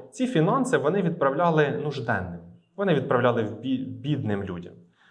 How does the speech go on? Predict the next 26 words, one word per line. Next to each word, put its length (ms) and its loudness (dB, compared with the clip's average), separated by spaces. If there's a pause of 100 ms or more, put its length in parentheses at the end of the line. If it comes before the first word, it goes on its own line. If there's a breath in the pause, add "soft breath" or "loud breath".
(140 soft breath)
Тобто, 280 4
ну, 100 4
відповідно, 360 4
в 40 6
Єрусалимі 500 4
так 140 0
само 200 2
ж 60 0
були 600 2 (120)
віруючі, 500 0
які 360 -6
служили. 500 -6 (600)
Вони 200 6
збирали 360 2
гроші, 320 0
відправляли 560 2
їм, 220 4
і 80 2
вони 220 2
далі 240 2
допомагали 540 0
людям. 280 -10 (3500)
Тепер, 260 0
знаєте, 340 0
інше 220 4
питання 600 2